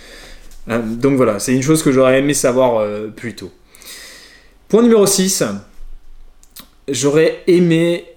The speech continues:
euh, savoir et me rendre compte à quel point le sommeil est hyper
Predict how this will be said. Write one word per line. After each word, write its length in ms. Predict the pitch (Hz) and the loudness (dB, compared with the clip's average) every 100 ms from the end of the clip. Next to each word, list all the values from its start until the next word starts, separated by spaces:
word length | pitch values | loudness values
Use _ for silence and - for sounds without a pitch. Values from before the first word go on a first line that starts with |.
| - | -10
euh, 1040 | 123 120 117 113 110 107 107 107 110 107 107 | -6 -4 -6 -6 -6 -4 -4 -6 -8 -10 -10
savoir 440 | - 160 151 151 139 | -2 0 2 2 0
et 20 | |
me 100 | 127 | -2
rendre 180 | 131 131 | -4 -4
compte 200 | 151 131 | -6 -4
à 40 | |
quel 220 | - 143 | -4 -4
point 160 | 143 156 | -2 -2
le 80 | 135 | -2
sommeil 460 | - 156 160 156 156 - | 0 2 2 2 -2 -4
est 40 | 185 | -8
hyper 480 | - - 185 165 | -8 -2 0 0